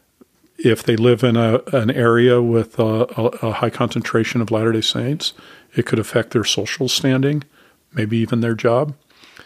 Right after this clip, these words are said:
So, um, many of these folks then will, I mean, these are important issues to them. They're, they're their i-, their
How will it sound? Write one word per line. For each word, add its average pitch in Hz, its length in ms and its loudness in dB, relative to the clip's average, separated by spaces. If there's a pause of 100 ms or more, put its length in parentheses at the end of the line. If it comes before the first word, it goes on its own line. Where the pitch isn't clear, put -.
(240)
So, 127 460 2 (440)
um, 123 340 -2 (680)
many 139 280 4
of 120 100 0
these 123 200 -2
folks - 520 -2
then 123 500 -2
will, 120 480 0 (220)
I 120 60 -10
mean, 113 140 0
these 127 200 0
are 143 80 2
important 135 380 -2
issues 135 380 -2
to 107 100 -6
them. 117 200 -4
They're, 120 280 0
they're - 180 -4
their 117 260 2
i-, 113 140 -2 (280)
their 120 440 0